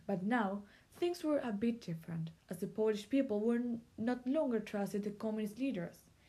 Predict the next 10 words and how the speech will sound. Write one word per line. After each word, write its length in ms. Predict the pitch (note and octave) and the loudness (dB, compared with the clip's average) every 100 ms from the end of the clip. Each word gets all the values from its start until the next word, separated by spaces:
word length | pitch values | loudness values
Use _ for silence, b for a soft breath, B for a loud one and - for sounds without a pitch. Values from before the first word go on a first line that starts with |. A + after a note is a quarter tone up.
| B B B | B B B
Then 320 | C4+ B3 A#3 B - | 2 2 0 B -2
we 80 | |
can 180 | B3+ C4 | 0 2
observe 500 | B3+ B3+ - B3 A#3 | 0 -2 -8 -6 -4
the 180 | A#3 A#3 | -2 -2
significance 640 | A3 A3+ A#3+ C4 A3+ G#3+ G#3 | -2 0 2 2 -2 -2 -4
of 120 | G3+ | -4
the 120 | G3+ | -4
Solidarity 580 | G3+ G3+ F#3+ B3 B3 G3+ | -2 -2 0 0 0 -2
movement, 480 | G3+ F#3+ F3 F3+ | -2 -4 -6 -8